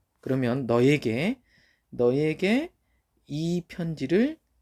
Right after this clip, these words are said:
보낼 것이다가 아니라, 보낸다가 아니라 보내줄 것이다가 되겠습니다. 됐죠? 해주다. 됐죠? 수요 동사가 되는 거야. 자, send가 수요 동사 외울 거예요?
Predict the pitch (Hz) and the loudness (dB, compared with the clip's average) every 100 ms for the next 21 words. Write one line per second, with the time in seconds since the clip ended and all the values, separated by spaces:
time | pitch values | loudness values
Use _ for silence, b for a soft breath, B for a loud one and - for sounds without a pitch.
0 | _ _ _ _ _ _ - 127 131 160 | _ _ _ _ _ _ -8 -4 -2 0
1 | 180 185 - 143 - 143 139 139 131 135 | 0 -2 -4 -4 -4 -4 -2 -2 -2 -2
2 | 131 156 247 320 _ 110 123 143 135 123 | 0 0 0 -2 _ -4 -2 -2 -2 -2
3 | 135 - - - 135 208 302 _ _ _ | -2 -4 -6 -4 2 2 2 _ _ _
4 | _ _ _ - - 123 131 - - - | _ _ _ -12 -8 -4 -4 -6 -6 -4
5 | - - - - - - - - - _ | -6 -10 -14 -18 -20 -20 -20 -20 -20 _
6 | _ _ _ _ _ _ _ _ - - | _ _ _ _ _ _ _ _ -16 -12
7 | 277 - _ _ _ _ _ - 202 - | -12 -12 _ _ _ _ _ -10 -10 -10
8 | - _ _ _ _ _ _ _ - - | -20 _ _ _ _ _ _ _ -20 -10
9 | 107 120 131 - 143 139 123 - 85 87 | -8 -8 -8 -6 -4 -6 -10 -12 -12 -12
10 | - _ _ b b b 110 - 220 262 | -14 _ _ b b b -6 4 4 4
11 | 240 202 180 - 226 202 180 147 151 175 | 2 0 0 0 -2 0 -2 0 0 0
12 | 180 208 | -2 -2